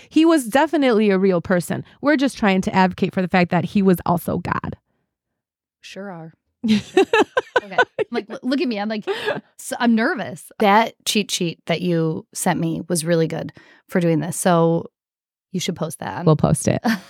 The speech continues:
Speaker 2: Like, you should post that 'cause it's very helpful. Um, all right. So I'm just gonna start with the birth of Jesus.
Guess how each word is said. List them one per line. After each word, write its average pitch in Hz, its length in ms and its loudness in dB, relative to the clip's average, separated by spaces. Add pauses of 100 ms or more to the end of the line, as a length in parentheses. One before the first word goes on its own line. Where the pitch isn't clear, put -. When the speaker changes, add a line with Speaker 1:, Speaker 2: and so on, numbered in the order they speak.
(140)
Speaker 2:
Like, 294 240 4
you 233 160 0
should 226 180 -2
post 202 180 0
that 185 120 -2
'cause 208 140 0
it's 196 160 -8
very 165 220 -6
helpful. - 420 -10 (580)
Um, 175 460 2 (720)
all 202 80 -2
right. - 180 -4
So 196 120 -2
I'm 185 120 2
just 220 220 0
gonna 208 160 2
start 170 240 -2
with 165 100 -6
the - 80 -4
birth 170 300 0
of 196 120 -6
Jesus. 156 720 -8